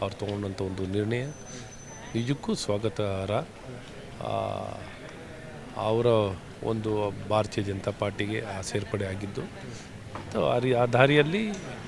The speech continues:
ಮೋದಿಯವರಿಗೆ ಬೆಂಬಲವಾಗಿ, ಬೆನ್ನೆಲುಬಾಗಿ ನಿಂತವರೇ ನಮ್ಮ ಸನ್ಮಾನ್ಯ ಎಸ್ ಎಂ ಕೃಷ್ಣ ಅವರು.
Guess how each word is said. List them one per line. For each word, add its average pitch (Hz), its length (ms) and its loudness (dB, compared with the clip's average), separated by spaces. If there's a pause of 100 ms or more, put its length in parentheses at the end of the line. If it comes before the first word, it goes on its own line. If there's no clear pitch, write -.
(420)
ಮೋದಿಯವರಿಗೆ 131 720 8 (440)
ಬೆಂಬಲವಾಗಿ, 120 680 8 (720)
ಬೆನ್ನೆಲುಬಾಗಿ 120 540 10
ನಿಂತವರೇ 107 600 4 (180)
ನಮ್ಮ 101 200 2
ಸನ್ಮಾನ್ಯ 107 440 2
ಎಸ್ 107 240 0
ಎಂ 101 60 -2
ಕೃಷ್ಣ - 360 -6
ಅವರು. - 260 -6